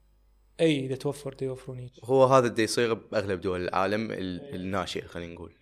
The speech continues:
Speaker 2: كأفريقيا، كآسيا، أنه أكو محافظ، أي شيء داخل الدولة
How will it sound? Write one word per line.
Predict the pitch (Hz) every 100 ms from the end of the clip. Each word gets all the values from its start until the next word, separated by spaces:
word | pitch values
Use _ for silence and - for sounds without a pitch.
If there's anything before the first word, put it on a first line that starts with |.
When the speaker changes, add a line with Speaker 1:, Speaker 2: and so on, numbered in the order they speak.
| -
Speaker 2:
كأفريقيا، | 98 87 87 90 - 95 98 104
كآسيا، | - 92 87 87 78 90 113 - - - - - -
أنه | 95 95
أكو | 107 104 90
محافظ، | 101 92 104 98 135 135 139
أي | 151 151
شيء | - 110 95 98
داخل | 117 123 131
الدولة | 120 127 135 160